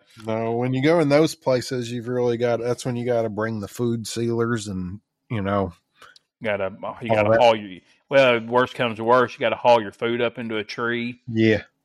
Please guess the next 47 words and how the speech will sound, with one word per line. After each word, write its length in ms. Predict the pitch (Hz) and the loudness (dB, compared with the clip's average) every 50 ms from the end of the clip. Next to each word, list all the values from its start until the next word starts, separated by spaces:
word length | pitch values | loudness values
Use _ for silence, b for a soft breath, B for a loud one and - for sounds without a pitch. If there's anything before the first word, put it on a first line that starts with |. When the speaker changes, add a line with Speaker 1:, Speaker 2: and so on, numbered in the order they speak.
| _ _ - | _ _ -12
Speaker 2:
And 220 | 139 113 110 110 | -10 -8 -6 -4
then, 300 | 113 110 110 110 110 110 | -2 -2 -2 -2 0 -2
uh, 600 | 107 104 104 101 101 101 101 101 101 101 101 95 | 0 0 0 0 0 0 -2 -2 -4 -6 -8 -10
you 160 | 90 113 107 104 | -10 -10 -6 -6
know, 180 | 101 98 98 | -4 -4 -4
you 160 | 101 101 104 | -6 -8 -6
got 360 | 101 110 104 101 98 92 - - | -2 -2 -2 -2 -2 -6 -10 -14
to, 360 | - 113 107 104 101 101 98 | -10 -8 -8 -6 -6 -6 -4
uh, 320 | 98 98 98 95 95 95 - _ _ _ _ b b b b b b b _ _ _ _ _ | -4 -4 -2 -2 -4 -6 -8 _ _ _ _ b b b b b b b _ _ _ _ _
you 80 | - 110 | -12 -12
know, 40 | 104 | -10
you 160 | 101 107 107 | -8 -6 -2
gotta, 320 | 113 110 104 101 101 98 | 0 0 0 0 -2 -4
you 140 | 95 104 104 | -6 -6 -2
gotta 200 | 110 107 104 101 | 0 0 0 -2
try 240 | - - - 123 113 | -4 -4 -2 0 0
to 80 | 104 - | 0 -2
put 340 | - 120 113 95 85 104 | -4 -6 -6 -6 -6 -6
barriers 460 | 104 107 107 107 107 107 107 110 101 104 | -2 -2 0 0 0 -2 -4 -4 -6 -8
and 120 | 104 101 | -12 -14
stuff 320 | - - - 113 101 - | -12 -10 -8 -8 -8 -10
around 420 | 110 101 101 104 104 101 101 101 104 | -10 -8 -6 -6 -6 -6 -6 -8 -10
you. 120 | 107 104 | -10 -10
So, 680 | - - - 113 104 98 95 98 98 98 98 87 58 55 | -10 -10 -8 -6 -4 -4 -4 -6 -8 -10 -12 -16 -18 -20
you 120 | 92 107 | -18 -16
know, 100 | 104 101 | -16 -14
but, 220 | 101 107 107 104 - B B B B | -10 -10 -10 -10 -10 B B B B
but 140 | - 156 143 | -4 -2 2
basically 540 | 151 185 214 220 - - 175 - 156 139 127 | 4 6 6 4 2 0 -2 0 2 4 6
all 180 | 123 139 131 127 | 8 8 6 6
you've, 280 | 123 139 135 123 123 - | 4 0 -4 -4 -2 2
all 180 | 127 147 160 156 | 4 4 4 4
you've 220 | 156 156 165 151 | 2 -2 -4 -4
become 460 | 135 113 - - 135 120 117 113 113 113 | -4 -6 -4 -2 0 0 0 0 0 -4
is, 360 | 110 107 101 98 - - - - | -4 -6 -6 -10 -16 -20 -18 -12
you 80 | 110 110 | -10 -10
know, 60 | 107 | -10
if 120 | - - | -10 -8
you're 120 | 160 180 180 | -6 -4 -2
in 60 | 135 | -2
a 60 | 101 | -4
tent 420 | - - - 156 160 156 151 147 - 127 | -4 -6 -6 -4 -2 -2 -2 -4 -4 -8
and 100 | 104 98 | -10 -8
a 40 | |
bear 260 | 95 104 117 127 131 127 | -6 -2 -2 -2 -2 -2
comes 300 | - 151 143 143 135 139 | -6 -8 -8 -8 -8 -8
along, 460 | 131 139 147 147 147 147 143 147 | -4 -2 0 0 0 -2 -2 -6